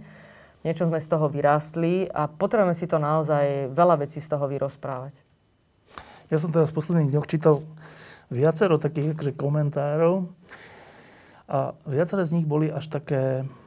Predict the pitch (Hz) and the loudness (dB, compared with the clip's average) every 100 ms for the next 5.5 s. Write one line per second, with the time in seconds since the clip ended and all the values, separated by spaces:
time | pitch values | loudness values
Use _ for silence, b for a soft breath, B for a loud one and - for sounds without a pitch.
0 | B B B B B _ _ _ _ - | B B B B B _ _ _ _ -20
1 | - _ - 123 120 131 226 254 - 123 | -20 _ -16 -12 -8 -4 -2 -4 -6 -4
2 | 120 123 123 127 123 127 127 147 185 139 | -4 -4 -4 -4 -4 -4 -2 -2 -2 -2
3 | 123 117 117 - 123 123 127 113 107 123 | -2 -2 -6 -8 -8 -6 -6 -6 -4 -2
4 | 131 123 120 - 113 110 - 120 110 - | -2 -2 -4 -8 -10 -10 -10 -10 -10 -10
5 | 110 120 110 117 | -8 -8 -8 -8